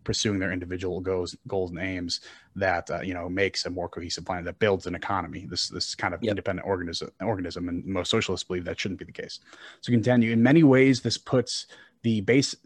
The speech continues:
Speaker 1: the basic issue very clearly. And it directs us at once to the point where the conflict arises between individual freedom and collectivism.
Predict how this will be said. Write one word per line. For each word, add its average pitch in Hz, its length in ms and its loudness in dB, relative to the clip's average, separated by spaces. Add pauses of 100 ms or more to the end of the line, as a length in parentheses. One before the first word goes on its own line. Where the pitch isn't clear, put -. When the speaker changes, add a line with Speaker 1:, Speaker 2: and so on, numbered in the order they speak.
Speaker 1:
the 104 220 -4
basic 156 500 4
issue 113 440 -2
very 104 260 2
clearly. 76 400 -6 (400)
And 127 140 6
it 120 80 4
directs 131 400 4
us 123 260 2
at 104 160 2
once 147 420 6
to - 80 -4
the 110 100 0
point 120 340 0
where 107 440 2
the 107 120 -8
conflict 170 580 2
arises 101 440 2
between 104 320 -4
individual 127 440 6
freedom 127 560 4
and 104 160 0
collectivism. 117 640 2